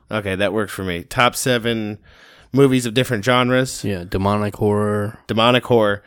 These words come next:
Speaker 1: That's gonna be the first one.
Speaker 2: Yeah.
Speaker 1: I've already been working on that
Speaker 2: Yeah,
Speaker 1: one.
Speaker 2: yeah, yeah, yeah, yeah, yeah.
Speaker 1: Uh, and then so on and so forth.
Speaker 2: Comedies, dramas, whatever the fuck. You know, just to give you
Speaker 1: Um,
Speaker 2: guys a full piece of our personality, if that's what you're into.
Speaker 1: If you don't wanna just, like, go to Patreon or anything, you could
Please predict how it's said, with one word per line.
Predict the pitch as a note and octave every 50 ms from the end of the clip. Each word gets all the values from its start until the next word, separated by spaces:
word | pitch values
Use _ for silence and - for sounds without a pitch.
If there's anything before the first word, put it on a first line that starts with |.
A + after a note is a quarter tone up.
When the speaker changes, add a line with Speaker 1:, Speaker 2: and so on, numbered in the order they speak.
| _ _ _ -
Speaker 1:
That's | A2 A2 -
gonna | - B2 A2
be | G#2+
the | G2+ -
first | - G2+ F#2+ - -
one. | F2+ E2+ E2+ D#2+ -
Speaker 2:
Yeah. | E2 F#2 F2+ F2+
Speaker 1:
I've | G2
already | G2+ G2+ G#2 G2+
been | G2 G2 G2
working | G2+ G2 - G2 F#2
on | F2 F2 F2
that | F2+ E2+ D#2+
Speaker 2:
Yeah, | E2
Speaker 1:
one. | D#2+ E2+ F2+ F#2
Speaker 2:
yeah, | F#2 F2+
yeah, | F#2 F#2+ F#2 F#2+ F#2+
yeah, | F#2 F#2+ F#2 F#2 F#2
yeah, | F2+ F#2 G2 G2+ G#2
yeah. | G#2 F#2+ G2+ A2+ C3 D3+ C#3+
Speaker 1:
Uh, | A#2 G#2 G2 F#2 F2 E2 D#2 - _ _ _ _ _ _ _ _ _ -
and | A2 A2 G#2+ G#2+
then | A2+ A2 G#2+ G#2 G2
so | - - C3+ B2 A#2+
on | A#2 A2+ A2 A2
and | G#2+ G#2 F#2+
so | - A#2 G#2+ G#2+
forth. | - - G#2+
Speaker 2:
Comedies, | A#2+ A2+ A#2 A#2 A#2 A#2 A2+ A2+ A2+ A2+ A2+ A2+ A2+ -
dramas, | - - G#2 G2 G2 G#2 G#2 G#2 G2+ G#2 G2+ G2+ G2+ G#2
whatever | G#2 A2+ B2 A#2+ A2+ A2 G#2
the | F#2 G2
fuck. | - - - F2 E2+ F2 - - -
You | - G2+
know, | G#2 A2
just | A2 C#3 C3+ -
to | - G#2+
give | C3 C3+ B2
you | B2
Speaker 1:
Um, | A2+
Speaker 2:
guys | B2 A#2 A2 G#2+ G2+
a | G#2 F#2+
full | - - - A2+ G#2 -
piece | - - A2+ G#2+ G2 - - G2
of | F2+ F2+
our | F#2 F2+
personality, | E2 - G#2 F2 F2 - D#2+ F2 F#2 F2+ D2+ D#2+ E2+ E2+
if | D#2+
that's | - F#2 E2+ - -
what | F2 - -
you're | E2 D#2+
into. | D#2+ D#2 - - -
Speaker 1:
If | D3 C3
you | C#3+ C#3+
don't | F3+ A#3 A3+ F#3
wanna | E3 E3 D#3+ D3 B2 A#2
just, | G#2+ G#2+ G2 - F#2
like, | F#2+ F#2+ F2 D#2+ D2 -
go | - G2+ F2+
to | D#2+
Patreon | - A#2+ C3+ D3+ D3 - A#2 G2+ F#2+
or | F#2+
anything, | F#2 F2+ F2+ F2+ F#2 F#2 F2
you | D#2 G2
could | G#2 G#2+ -